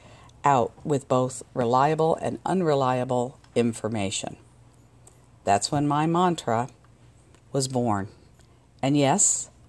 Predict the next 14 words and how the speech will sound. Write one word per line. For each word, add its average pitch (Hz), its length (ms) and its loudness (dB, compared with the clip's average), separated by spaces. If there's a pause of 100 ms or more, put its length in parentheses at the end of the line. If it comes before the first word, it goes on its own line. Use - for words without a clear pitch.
(140)
<laughs> - 0 -
it 190 240 4
was 165 160 2
born, 139 460 2 (260)
not 196 400 2
created. 135 580 2 (440)
No 131 200 2
branding 165 480 4
exercises. 127 920 -2 (440)
It 135 120 -4
just 175 240 2
came 165 200 4
into 190 280 2
existence, 147 800 0